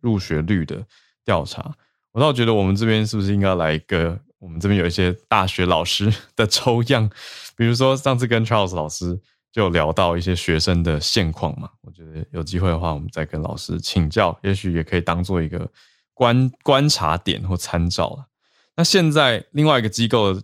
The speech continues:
的调查是青年失业率或是不工作率，十八到二十四岁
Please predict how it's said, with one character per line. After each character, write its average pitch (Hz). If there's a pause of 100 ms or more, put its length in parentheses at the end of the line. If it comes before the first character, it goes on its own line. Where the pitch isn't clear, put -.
的 92
调 107
查 80
是 95
青 -
年 98
失 104
业 101
率 90
或 85
是 87
不 -
工 98
作 98
率， 90 (380)
十 143
八 160
到 170
二 139
十 117
四 120
岁 104